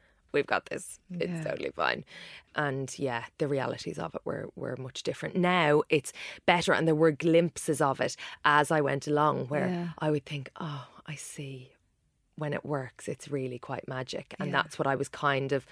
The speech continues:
Speaker 1: holding on for. And I had introduced nipple sheet. I mean, literally everything that I probably could have done wrong.
Speaker 2: But I
Speaker 1: Um,
Speaker 2: don't think it's wrong, 'cause it's got you to the point now where,
Speaker 1: True.
Speaker 2: you know, I don't think it's wrong.
Speaker 1: Yeah.
Speaker 2: I think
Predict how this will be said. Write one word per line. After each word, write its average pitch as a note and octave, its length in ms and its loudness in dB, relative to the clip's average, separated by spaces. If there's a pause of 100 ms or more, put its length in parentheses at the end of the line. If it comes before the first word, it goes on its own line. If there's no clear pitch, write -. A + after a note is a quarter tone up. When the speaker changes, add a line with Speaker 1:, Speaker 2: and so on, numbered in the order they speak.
(520)
Speaker 1:
holding C#3+ 340 4
on C#3 260 2
for. C3 320 -2 (340)
And D3 100 -4
I B2+ 100 -4
had B2 120 -8
introduced C3+ 420 -6
nipple - 300 -16
sheet. - 220 -8
I - 40 -6
mean, - 260 -8
literally - 420 -6
everything D3+ 400 0
that C3 120 -2
I C3 80 -2
probably C#3+ 480 -2
could C3+ 160 -8
have B2+ 120 -6
done B2+ 260 -6 (380)
wrong. C3 720 2 (600)
Speaker 2:
But D4+ 120 2
I F4 160 6
Speaker 1:
Um, - 40 8
Speaker 2:
don't G#4 180 6
think F#4 220 2
it's D4+ 160 2
wrong, B3 160 6
'cause A3+ 120 4
it's A3+ 100 2
got C#4+ 80 6
you C4+ 100 4
to B3+ 80 -2
the A#3+ 60 -2
point B3 200 4
now A3+ 240 6
where, G3+ 300 6
Speaker 1:
True. C#3+ 260 6
Speaker 2:
you B3 80 6
know, E3+ 320 4
I A3 100 0
don't A#3 220 4
think C4 160 2
it's - 160 -2
wrong. F3+ 360 4
Speaker 1:
Yeah. E3 120 4
Speaker 2:
I G3 60 2
think G3+ 380 2